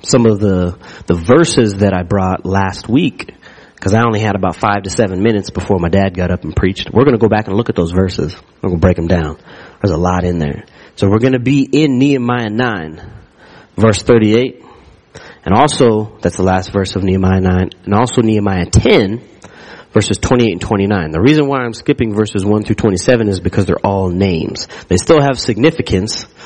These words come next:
but I don't need to read each one of those and break each one of those down necessarily. There's a,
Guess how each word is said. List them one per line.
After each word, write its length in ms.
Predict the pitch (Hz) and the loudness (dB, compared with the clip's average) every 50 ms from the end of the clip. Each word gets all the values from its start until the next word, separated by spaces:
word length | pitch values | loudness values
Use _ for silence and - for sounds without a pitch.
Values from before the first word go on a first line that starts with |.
| - - - - - - | -20 -20 -20 -20 -8 -2
but 140 | - 107 104 | 0 2 2
I 60 | 107 | 4
don't 180 | 117 123 120 92 | 2 0 0 0
need 160 | 120 120 113 | -2 -2 -2
to 100 | 117 98 | -2 -2
read 340 | 95 101 120 123 120 117 113 | 0 2 2 2 2 2 0
each 200 | 113 110 - - | 0 -2 -2 -2
one 180 | 117 120 117 | 0 0 0
of 60 | 113 | 2
those 260 | 107 110 107 107 101 95 | 0 0 0 0 -2 -2
and 260 | 90 87 92 90 87 - - - - - _ | -2 -2 -4 -6 -6 -10 -14 -20 -20 -6 _
break 260 | - - 113 113 - | 2 4 4 4 4
each 200 | - 113 - - | 2 2 2 2
one 140 | - 113 113 | 2 2 2
of 100 | 110 104 | 2 2
those 260 | 104 101 98 95 92 | 2 0 0 -2 -4
down 400 | 90 - 107 110 113 110 107 101 | 0 0 2 2 2 0 -2 -2
necessarily. 680 | 98 98 - - 98 - - 104 98 92 90 90 92 95 | -4 -4 -4 -4 -4 -2 0 2 2 2 2 0 0 0
There's 240 | 95 - 98 92 104 | 0 0 0 0 0
a, 60 | - | -4